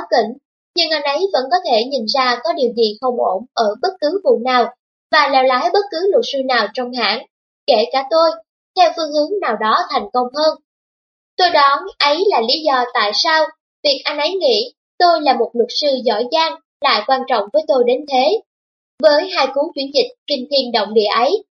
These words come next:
tình hình căng thẳng bắt đầu tan biến, và ít nhiều sự ấm cúng mà những người cùng hội cùng thuyền này cảm nhận đằng sau cơn giận dữ của mình đã bắt đầu lộ diện. Chỉ trong vài phút, họ đã đi từ chỗ "Thứ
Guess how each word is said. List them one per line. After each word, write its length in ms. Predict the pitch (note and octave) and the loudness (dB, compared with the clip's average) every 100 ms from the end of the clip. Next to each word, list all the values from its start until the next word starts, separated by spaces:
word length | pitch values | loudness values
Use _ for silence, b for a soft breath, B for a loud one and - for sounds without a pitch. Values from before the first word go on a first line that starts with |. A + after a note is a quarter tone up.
| _ | _
tình 140 | E4+ D4+ | -4 0
hình 240 | D4 C4 D#4 | -2 0 -4
căng 180 | C#4+ C#4+ | -4 -2
thẳng 200 | A3 A3 C4+ | -4 -4 -2
bắt 100 | F#4 D#4 | -2 2
đầu 140 | C4 G#3 - | 2 2 0
tan 220 | A#3+ A3+ | -2 2
biến, 260 | A#3+ B3 - _ _ _ - | 4 2 -2 _ _ _ 2
và 120 | C#4+ | 2
ít 200 | - G#4 - | 4 -2 -2
nhiều 200 | D4 A#3+ A#3 | 2 2 2
sự 80 | A3+ | 0
ấm 140 | A#3 D#4+ | 0 -2
cúng 200 | D4 C4+ G4+ | -2 -2 -2
mà 120 | E4 A3+ | -4 -2
những 120 | A#3 | -2
người 200 | D4+ C4 A3 | 2 4 4
cùng 180 | B3 A3 A#3+ | 0 0 -2
hội 200 | G#3 G3 | -2 0
cùng 180 | B3 - | -2 0
thuyền 200 | B3 G#3+ | -2 -2
này 300 | A#3 A3+ G#3+ - | 0 0 -2 -2
cảm 200 | A#3+ A3 D4 | -2 -2 -2
nhận 280 | A3 G3 A3 | -2 -2 -4
đằng 160 | G3+ | -4
sau 260 | F#3+ B3+ A#3 A#3 | -4 0 0 0
cơn 140 | A#3 | -2
giận 140 | G#3+ G#3 G#3+ | -2 -2 -2
dữ 220 | G3 B3 | -4 -4
của 80 | C#4+ | -4
mình 160 | D4 A#3+ - _ _ _ B3 | 0 -2 -4 _ _ _ -2
đã 220 | A3 A3 | 0 0
bắt 160 | E4+ F4+ | -4 0
đầu 180 | C#4 A3 | -2 0
lộ 240 | A3 G3 A3 | 2 0 2
diện. 260 | A#3 G#3 - _ _ _ _ - | 2 2 -6 _ _ _ _ -2
Chỉ 200 | C#4 C#4+ | -2 0
trong 140 | E4+ D4+ | -4 0
vài 160 | A#3 G#3 | 0 2
phút, 180 | G4 A4 - _ - | 0 0 -2 _ -4
họ 160 | D#4 B3+ | 0 2
đã 120 | C#4 D4+ | 0 0
đi 220 | C#4+ C4+ | -4 0
từ 80 | C4+ A#3+ B3+ | 2 2 2
chỗ 280 | G#3+ G3+ A#3+ _ | 0 0 -4 _
"Thứ 140 | F4+ | 0